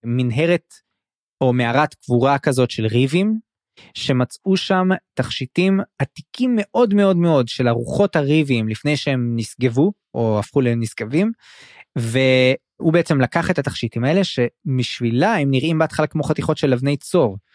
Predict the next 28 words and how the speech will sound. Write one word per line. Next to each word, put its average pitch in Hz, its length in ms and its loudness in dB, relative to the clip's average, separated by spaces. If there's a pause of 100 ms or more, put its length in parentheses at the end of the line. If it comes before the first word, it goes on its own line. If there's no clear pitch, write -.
(300)
אבל 123 120 0
הוא 139 60 4
אומר 156 180 2
שלא, 160 420 2
זה 123 120 0
הכל 156 200 0 (100)
קופר, 151 360 0
זה 131 140 0
הכל 135 240 0
עשוי 131 180 -2
מנחושת, 131 460 -2
אבל 120 200 0
זה 117 180 2 (320)
נעשה 123 380 -2
ככה 175 300 -2
שזה 131 340 0 (100)
נראה 143 500 0
כמו 120 200 0
אבני 101 240 -4
צור, 202 400 0 (640)
ואני 139 140 2
רוצה 160 260 2
שזה, 127 560 2
שתקחי 170 480 -2
את 180 80 0
זה, 190 80 2
כי 139 160 0
זה 120 200 2